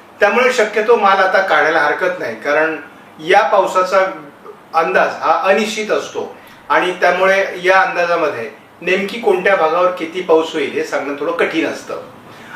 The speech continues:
अशा प्रकारची आता पावसाळी परिस्थिती महाराष्ट्रामध्ये जी सुरू झालेली आहे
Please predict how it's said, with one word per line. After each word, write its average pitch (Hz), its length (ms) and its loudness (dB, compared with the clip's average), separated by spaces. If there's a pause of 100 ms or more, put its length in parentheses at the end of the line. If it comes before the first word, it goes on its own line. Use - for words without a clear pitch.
(240)
अशा 196 240 2
प्रकारची 233 520 2
आता 214 180 0
पावसाळी 190 400 -2
परिस्थिती 180 580 -2
महाराष्ट्रामध्ये 151 760 0
जी 147 180 -8
सुरू 156 220 -8
झालेली 156 380 -2
आहे 110 220 -6